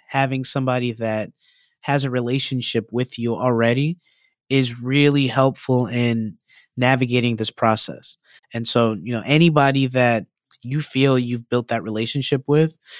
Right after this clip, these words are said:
should have a working knowledge of how this process goes. You know, it's, it's something that all educators learn about in their teacher prep programs. So theoretically, all adults in the building should have a very clear knowledge of how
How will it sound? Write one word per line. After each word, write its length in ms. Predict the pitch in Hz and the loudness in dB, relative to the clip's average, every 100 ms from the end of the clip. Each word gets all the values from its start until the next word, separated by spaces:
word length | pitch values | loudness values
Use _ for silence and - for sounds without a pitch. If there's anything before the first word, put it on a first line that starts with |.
| - | -8
should 320 | - 156 151 | 0 4 6
have 440 | 147 135 127 110 - | 6 4 2 -2 -6
a 80 | 117 | -6
working 460 | 113 135 135 127 | -2 -2 -2 -2
knowledge 400 | 120 117 135 127 | 0 2 2 0
of 100 | 117 | -4
how 160 | - 120 | -2 -2
this 160 | 117 113 | -2 -4
process 500 | - 113 110 113 - | -2 -2 -2 -4 -4
goes. 440 | 110 127 156 - _ - - | 0 0 -2 -6 _ -20 -12
You 80 | 127 | -4
know, 80 | 127 | -2
it's, 280 | 120 127 - | 0 -2 -2
it's 160 | 127 | 0
something 360 | - 143 147 139 | 2 2 4 4
that 160 | 131 120 | 4 2
all 420 | 113 131 147 147 | 2 4 6 4
educators 800 | 135 135 135 - 135 127 127 120 | 0 -2 -2 0 0 2 0 -2
learn 240 | 117 127 127 | -2 0 0
about 320 | 120 120 120 - | 2 2 0 -2
in 400 | 117 117 117 123 _ - _ | -2 -2 -4 -8 _ -20 _
their 100 | 120 | -8
teacher 260 | 117 127 - | -4 -4 -4
prep 240 | 131 135 | -2 -2
programs. 640 | - 143 131 131 131 127 - _ | 2 0 2 0 0 -2 -8 _
So 240 | - - 123 | -4 2 2
theoretically, 800 | - 180 151 165 170 - 127 117 - | 4 6 6 6 2 0 0 0 2
all 240 | 156 208 | 4 4
adults 480 | 151 139 156 151 139 | 2 2 2 0 -4
in 120 | 131 | -4
the 60 | 113 | -4
building 580 | 120 151 135 107 98 - _ _ - | -2 -2 0 -4 -8 -16 _ _ -12
should 320 | - 156 147 | -4 0 0
have 280 | 143 135 127 | 2 0 0
a 100 | 120 | -2
very 300 | 113 123 123 | -2 -4 -4
clear 360 | - - 135 | -6 -4 -2
knowledge 520 | 127 113 123 151 160 - | 0 0 0 0 -2 -6
of 180 | 120 117 | -8 -6
how 400 | 123 117 113 | -2 -2 -2